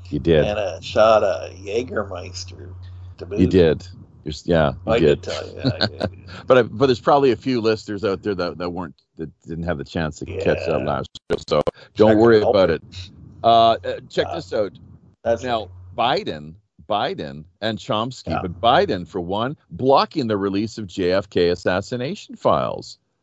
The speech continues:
Speaker 1: What's up with
Speaker 2: Right.
Speaker 1: that? All right, we don't have time to get into it. I'm just throwing it
Speaker 2: He's
Speaker 1: out
Speaker 2: a
Speaker 1: there.
Speaker 2: moron.
Speaker 1: All right, Biden blocking release of J F K assassination files. What a jerk. Uh, now, the, uh, Chomsky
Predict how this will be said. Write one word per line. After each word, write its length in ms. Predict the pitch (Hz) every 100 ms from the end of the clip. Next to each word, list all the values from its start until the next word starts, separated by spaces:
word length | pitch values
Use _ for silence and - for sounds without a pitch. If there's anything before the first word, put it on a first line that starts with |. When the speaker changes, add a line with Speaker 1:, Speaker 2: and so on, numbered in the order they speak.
| _
Speaker 1:
What's 260 | - - -
up 140 | 208
with 200 | - 185
Speaker 2:
Right. 280 | 190 202 139
Speaker 1:
that? 80 | - - - _ _
All 140 | - 131
right, 240 | 131 -
we 80 | 127
don't 100 | 156
have 120 | 151
time 240 | 175 165
to 60 | 160
get 160 | 143 151
into 240 | 180 135
it. 60 | 92
I'm 100 | 95
just 180 | -
throwing 260 | - 131 127
it 40 |
Speaker 2:
He's 80 | 123
Speaker 1:
out 120 | 277
Speaker 2:
a 20 | 285
Speaker 1:
there. 80 | 285
Speaker 2:
moron. 760 | 294 285 277 277 285 277 254 - - - -
Speaker 1:
All 140 | 95 127
right, 180 | 120 95
Biden 340 | 113 147 151
blocking 380 | 143 143 139 139
release 260 | 127 131
of 80 | 127
J 140 | 113 127
F 120 | 123
K 140 | 139
assassination 880 | 113 - 110 117 - 107 101 107 104
files. 420 | - 82 73 71
What 120 | 98
a 60 | 107
jerk. 420 | 85 107 87 - _ _ _ _
Uh, 380 | - 107 113 110 92 _ _ -
now, 460 | 113 117 110 98 - _
the, 500 | 123 127 120 113 110
uh, 60 | -
Chomsky 800 | - 196 262 302 - - 80 -